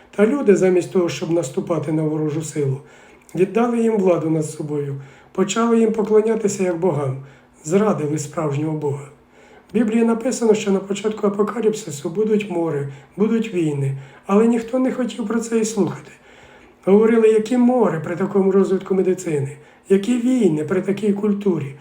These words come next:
при таких гармонійних взаємовідносинах між людьми і народами. Та ми бачимо, що і пандемія коронавірусу реальність, і війна в Україні, і війна на Близькому Сході стали реальністю.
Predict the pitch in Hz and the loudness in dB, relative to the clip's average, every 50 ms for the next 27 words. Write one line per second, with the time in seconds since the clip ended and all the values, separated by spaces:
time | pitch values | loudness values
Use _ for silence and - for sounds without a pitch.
0 | - - - - - 180 185 190 214 196 - 226 214 202 196 202 196 208 208 196 | -20 -20 -20 -6 -4 -2 0 0 0 -2 2 2 4 4 6 4 6 6 6 6
1 | 190 202 214 214 196 180 170 165 170 175 175 175 180 175 165 170 156 165 175 185 | 6 4 4 4 2 2 2 2 0 0 0 2 0 0 0 -2 0 0 0 0
2 | 175 - - 160 156 151 135 - - - - - - - - 180 175 170 165 170 | 0 -2 -4 -6 -6 -6 -6 -8 -14 -18 -20 -20 -16 -2 2 2 2 4 4 2
3 | 180 170 165 180 190 190 185 170 165 165 160 160 143 139 135 131 127 - - - | 2 2 4 4 6 6 6 6 4 2 0 0 0 0 0 -2 -4 -8 -14 -16
4 | - - _ _ _ _ _ - - - - _ _ - 190 190 220 240 208 196 | -20 -20 _ _ _ _ _ -20 -20 -20 -20 _ _ 0 2 2 4 4 4 4
5 | 185 151 135 - 156 151 147 135 135 - - 185 185 196 202 196 208 208 208 196 | 2 2 2 -2 -4 -6 -6 -6 -8 -6 -2 2 2 4 4 4 2 2 4 4
6 | 202 185 180 175 190 185 185 - 202 180 190 190 180 156 143 151 143 143 143 139 | 4 6 6 6 4 4 2 0 0 2 2 2 0 0 -2 -4 -4 -4 -6 -6
7 | - 165 151 151 151 147 143 139 139 139 139 - - - - - - - - - | -8 -8 -6 -4 -4 -4 -4 -6 -6 -6 -8 -12 -16 -18 -20 -20 -20 -20 -20 -20
8 | - - - 180 185 208 208 220 240 240 233 233 208 - 233 226 214 196 175 170 | -8 -2 2 4 6 6 6 6 4 2 2 0 0 0 2 4 4 4 4 2
9 | 160 160 160 160 160 175 175 180 190 185 214 226 220 220 214 202 208 208 214 - | 0 -2 -2 -4 -4 -2 0 2 2 2 2 0 -2 -2 2 2 2 2 2 0
10 | - 226 220 214 208 - - - - 180 170 156 143 156 139 139 - - - - | -2 0 0 2 0 -2 -4 -8 -8 -6 -6 -4 -4 -6 -6 -8 -10 -18 -20 -20
11 | - - - - 175 170 170 170 170 170 165 160 156 147 147 147 135 135 - - | -20 -10 -2 0 2 4 4 4 2 2 2 2 0 -2 -2 -4 -6 -10 -12 -16